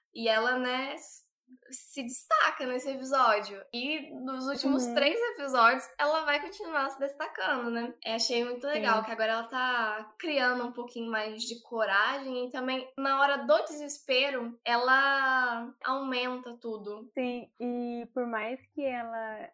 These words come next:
Speaker 2: ela, você vê que ela não, não tem muita confiança, assim, que ela ainda não chegou no poder dela máximo, mas no final da história é ela que acaba salvando todo mundo em algum momento. Tipo, eles acabam
Speaker 1: Sim.
Speaker 2: dependendo dela e ela é a pessoa que tem que ir lá e agir.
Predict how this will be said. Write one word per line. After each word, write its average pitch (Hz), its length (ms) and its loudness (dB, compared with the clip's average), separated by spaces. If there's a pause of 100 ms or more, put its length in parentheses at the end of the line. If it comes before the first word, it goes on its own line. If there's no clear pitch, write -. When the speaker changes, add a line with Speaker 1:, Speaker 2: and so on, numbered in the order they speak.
Speaker 2:
ela, 202 440 -4
você 202 160 -6
vê 196 140 -6
que 202 120 -12
ela 208 140 -6
não, 208 480 -8
não 202 120 -4
tem 196 120 -6
muita 202 260 -6
confiança, 214 680 -6
assim, 190 480 -10
que 190 80 -4
ela 175 140 0
ainda 175 240 -6
não 175 340 -8
chegou 185 400 -6
no 190 220 -4
poder 170 440 -6
dela 170 220 -2
máximo, 175 760 -8
mas 214 600 0
no 220 100 -4
final 214 300 0
da 226 100 0
história 220 640 0
é 208 440 2
ela 208 180 -2
que - 100 -6
acaba 240 300 0
salvando 226 420 0
todo 233 220 -2
mundo 240 300 -2
em 247 60 0
algum 226 200 -4
momento. 196 600 -4
Tipo, 175 400 -6
eles 175 140 -6
acabam 208 340 -2
Speaker 1:
Sim. 202 40 -2
Speaker 2:
dependendo 202 520 0
dela 196 400 4
e 220 100 0
ela 202 300 2
é 247 80 -2
a 247 40 -6
pessoa 247 360 -2
que 208 80 -18
tem 226 160 -8
que 247 100 -8
ir 233 160 -6
lá 196 200 -4
e 220 80 -4
agir. 240 400 -4